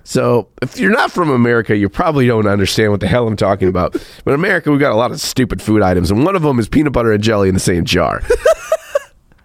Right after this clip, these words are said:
Speaker 1: And neither the peanut butter nor the jelly taste quite right.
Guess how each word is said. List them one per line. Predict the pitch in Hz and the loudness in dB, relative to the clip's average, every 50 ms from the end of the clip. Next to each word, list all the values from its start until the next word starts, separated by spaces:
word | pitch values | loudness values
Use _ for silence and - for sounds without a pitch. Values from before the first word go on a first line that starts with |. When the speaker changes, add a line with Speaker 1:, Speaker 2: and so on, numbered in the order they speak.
| - - _ _ - | -20 -20 _ _ -4
Speaker 1:
And | 135 143 143 147 147 | -2 0 0 2 2
neither | 151 165 185 185 196 | 2 2 2 0 0
the | 180 170 | -2 -2
peanut | - - 165 170 165 147 | 0 0 0 0 0 0
butter | 160 156 151 151 | 0 0 2 2
nor | 143 127 127 131 151 165 | 2 2 2 2 2 0
the | 156 | 0
jelly | 143 117 113 123 123 127 135 127 | 0 0 0 0 2 2 0 0
taste | - - 123 117 - | 0 0 0 -2 -2
quite | - - - - 117 127 - - | -4 -2 0 0 0 0 -2 -2
right. | 95 104 110 131 156 - - - | 0 0 2 0 0 -2 -8 -14